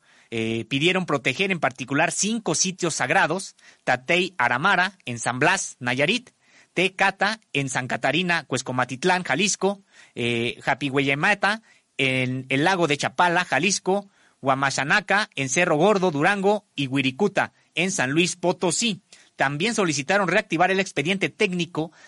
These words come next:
de nominación de la ruta wixárika ante la unesco, para lo que pidieron la intervención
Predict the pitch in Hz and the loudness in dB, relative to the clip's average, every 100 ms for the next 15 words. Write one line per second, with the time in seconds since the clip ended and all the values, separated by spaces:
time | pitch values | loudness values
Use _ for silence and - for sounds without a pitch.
0 | _ 139 143 143 147 143 - 190 208 160 | _ -2 0 0 0 0 2 2 2 0
1 | 139 190 208 160 135 143 196 175 180 185 | 0 0 -2 -2 -2 0 0 0 0 -2
2 | - - - 170 202 185 147 139 160 208 | -4 -20 -4 -2 0 0 0 0 0 0
3 | - 143 120 _ _ 143 143 135 131 127 | -2 -6 -10 _ _ 2 2 2 0 -2
4 | 143 170 196 202 214 156 139 127 185 196 | 0 0 2 0 -2 -2 -2 0 0 -2